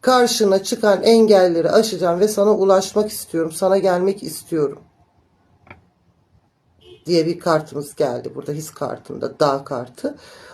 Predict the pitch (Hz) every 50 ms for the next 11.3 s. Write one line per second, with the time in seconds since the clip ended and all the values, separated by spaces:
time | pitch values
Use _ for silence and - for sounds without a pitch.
0 | - _ _ _ - 247 302 311 - - 277 233 196 180 180 - - 185 170 160
1 | 143 139 - - - _ _ _ _ _ _ _ _ _ _ _ _ _ - 190
2 | 170 226 262 262 - 240 202 185 165 165 143 143 143 - - - - - 151 143
3 | 139 139 131 135 139 139 139 139 - 151 143 147 143 - 147 156 151 151 160 160
4 | 151 147 151 - 135 127 - 127 139 135 147 185 170 175 160 - - 156 143 -
5 | - 131 - - - 143 135 135 131 - - - 208 208 135 - 147 156 143 131
6 | 139 135 - 135 - - - - - - - - - - - - _ _ _ _
7 | _ _ _ _ _ _ _ _ _ _ _ - - 185 180 175 175 170 165 160
8 | 160 160 160 165 160 160 160 156 156 151 151 - - - _ _ _ _ _ _
9 | _ _ _ _ _ _ _ _ _ - 170 202 214 214 220 226 220 226 220 220
10 | 247 247 240 - - 208 208 214 214 226 226 220 175 233 233 214 226 220 - -
11 | 233 233 226 220 226 220